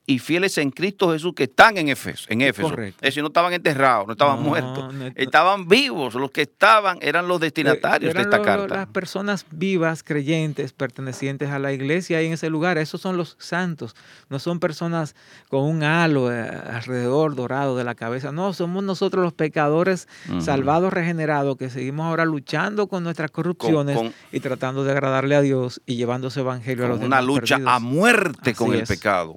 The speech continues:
Speaker 1: a muerte literalmente.
Speaker 2: Ujú, eso es.
Speaker 1: Bien. Eh,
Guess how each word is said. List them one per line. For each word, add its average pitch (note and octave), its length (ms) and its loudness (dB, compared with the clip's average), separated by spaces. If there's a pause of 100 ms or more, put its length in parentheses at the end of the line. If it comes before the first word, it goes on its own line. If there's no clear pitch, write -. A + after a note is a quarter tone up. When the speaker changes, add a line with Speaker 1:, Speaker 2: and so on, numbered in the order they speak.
Speaker 1:
a G#2+ 140 0
muerte C3 480 2
literalmente. F#2 800 -6
Speaker 2:
Ujú, - 80 -18
eso A2+ 260 -16
es. - 420 -20 (440)
Speaker 1:
Bien. F2 240 -12 (520)
Eh, A2 500 -2